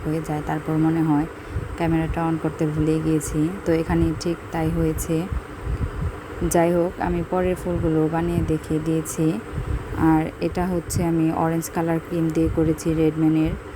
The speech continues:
আর রেড কালারটা করেছি রেডম্যানের স্ট্রবেরি রেড কালার দিয়ে,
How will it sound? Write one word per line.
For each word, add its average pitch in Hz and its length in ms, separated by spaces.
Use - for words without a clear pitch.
আর 160 80
রেড 165 220
কালারটা 175 340
করেছি 165 400
রেডম্যানের 170 540
স্ট্রবেরি 165 520
রেড 156 260
কালার 165 240
দিয়ে, 165 180